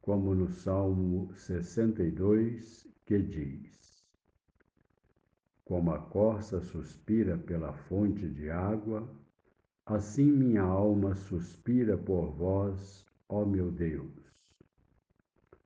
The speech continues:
Desejamos sua chegada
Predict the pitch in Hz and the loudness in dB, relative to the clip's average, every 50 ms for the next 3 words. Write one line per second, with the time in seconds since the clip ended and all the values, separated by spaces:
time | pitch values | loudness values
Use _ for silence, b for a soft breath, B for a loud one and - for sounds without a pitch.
0 | _ _ _ _ _ _ _ _ _ _ _ _ _ _ _ _ _ _ 55 _ | _ _ _ _ _ _ _ _ _ _ _ _ _ _ _ _ _ _ _ _
1 | _ _ _ _ _ _ _ _ _ _ _ _ _ _ - 104 120 131 127 123 | _ _ _ _ _ _ _ _ _ _ _ _ _ _ -2 4 6 6 8 8
2 | 131 127 113 - 135 143 147 139 139 131 117 - - - 110 107 95 - - - | 6 4 4 4 4 4 4 6 6 4 4 2 0 2 2 2 2 2 0 -2
3 | 92 85 85 90 90 95 98 98 101 98 101 101 110 | -2 -2 0 -2 0 0 0 0 -2 -2 -2 -4 -4